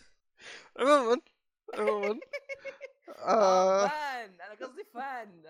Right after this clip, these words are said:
Speaker 2: <laughs>
Speaker 1: ها؟
Speaker 2: أوكي، ما في شيء.
Speaker 1: أنا أقصد
Speaker 2: كلام.
Speaker 1: الفان حق نيكو.
Speaker 2: أنا
Speaker 1: المشاهد
Speaker 2: قصدي
Speaker 1: اللي
Speaker 2: الفان
Speaker 1: تجي فيه.
Speaker 2: سيرفيسز. <laughs>
Speaker 1: لا، أوكي. طيب، عموما،
Speaker 2: أوكي،
Speaker 1: آه،
Speaker 2: آه، أت-، أشوف، أشوف بالنسبة لي،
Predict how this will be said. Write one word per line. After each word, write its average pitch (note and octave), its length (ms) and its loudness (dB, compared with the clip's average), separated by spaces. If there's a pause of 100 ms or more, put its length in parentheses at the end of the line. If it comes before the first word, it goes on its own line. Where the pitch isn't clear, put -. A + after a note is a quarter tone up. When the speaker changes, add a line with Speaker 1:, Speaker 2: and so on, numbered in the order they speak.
(420)
Speaker 2:
<laughs> B4 400 -10
Speaker 1:
ها؟ F3 240 -4 (1000)
Speaker 2:
أوكي، - 180 -4 (120)
ما F3 200 -6
في - 60 -20
شيء. - 100 -20 (220)
Speaker 1:
أنا G#3+ 260 0
أقصد A#3 260 -2
Speaker 2:
كلام. F#3 40 0
Speaker 1:
الفان F#3+ 460 4
حق E3+ 160 -4
نيكو. D#3+ 380 -6 (440)
Speaker 2:
أنا F3+ 80 2
Speaker 1:
المشاهد G3+ 300 2
Speaker 2:
قصدي F#3+ 120 2
Speaker 1:
اللي F#3+ 100 -2
Speaker 2:
الفان C#4 120 0
Speaker 1:
تجي E3 80 -10
فيه. C4 140 -8
Speaker 2:
سيرفيسز. F#3 420 -14 (320)
<laughs> - 340 -10
Speaker 1:
لا، A3 240 -2
أوكي. - 320 -8 (200)
طيب، F3+ 300 -4
عموما، A3 380 -6
Speaker 2:
أوكي، A#3 100 -8 (440)
Speaker 1:
آه، D#3 720 -2
Speaker 2:
آه، D#3+ 160 -16 (400)
أت-، - 200 -12
أشوف، B3 320 -8 (420)
أشوف F3+ 220 -2
بالنسبة A#3+ 300 2
لي، C#4 260 -2